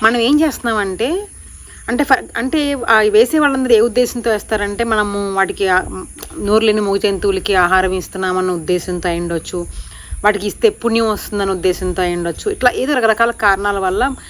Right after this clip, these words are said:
మంచి మనసుతో వేస్తున్నామన్న ఉద్దేశంతో వాళ్ళు అక్కడికి వచ్చి వాటికి ఫీడ్ చేస్తుంటారు. కానీ అది యాక్చువల్గా వాళ్ళు ఏం చేస్తున్నారంటే,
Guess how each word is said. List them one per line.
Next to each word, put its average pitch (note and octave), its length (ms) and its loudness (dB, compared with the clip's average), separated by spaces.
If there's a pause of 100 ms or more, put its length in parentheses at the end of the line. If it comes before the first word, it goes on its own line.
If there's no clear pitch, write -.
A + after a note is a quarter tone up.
(240)
మంచి B3+ 240 4
మనసుతో C#4+ 380 2
వేస్తున్నామన్న A3+ 520 2
ఉద్దేశంతో A3 680 0
వాళ్ళు E4 440 -4
అక్కడికి G3+ 240 2
వచ్చి G3 160 -4
వాటికి A3+ 200 2
ఫీడ్ B3 340 -4
చేస్తుంటారు. G3 500 -4
కానీ G3 180 -2
అది A#3 200 -4 (140)
యాక్చువల్గా B3+ 420 -2
వాళ్ళు G#3 160 0
ఏం G3+ 120 -4
చేస్తున్నారంటే, F#3+ 580 -6